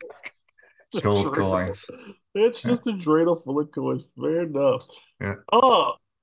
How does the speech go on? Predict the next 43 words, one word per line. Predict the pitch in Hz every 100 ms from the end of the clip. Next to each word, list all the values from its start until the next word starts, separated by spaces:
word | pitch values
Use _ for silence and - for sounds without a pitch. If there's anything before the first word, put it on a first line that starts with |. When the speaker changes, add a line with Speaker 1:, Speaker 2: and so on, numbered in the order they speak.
| _ _ _ _ 139
Speaker 1:
guest | 180 - - -
time. | 233 196 123 117
We |
got | 147 185
a, |
got | 180 190
a | 208
guest | 175 165 214
today. | - 123 135
And | 185
it | 233
really, | 302 269 147 - _ _ _ -
inter-, | 277 269 220
this | 254 254
is | 247 -
really | 175 220 226 170
an |
intriguing | 143 160 143 170 190 196 170
guest. | 117 117 123 - 131
Uh, | 127 127 123 113 - _ -
we, | 135 131 - _ _ - _ _ 190
we | 247
know, | 269 294 302 262 202
we, | 226 -
we, | 226 226
we | 233
hear | - - 302 311
a | 277
lot | 208 196 196
about | 151 180 170
the | 151 151
N | 139
I | 123 123
L, | 98 90
but | 107 143 _ _ _ _ -
I | 185 269
can | 240 185
tell | 165 180 156
you | 143
on | - 135 120 113
my | 131 165
hand, | 110 92
Charles, | - - -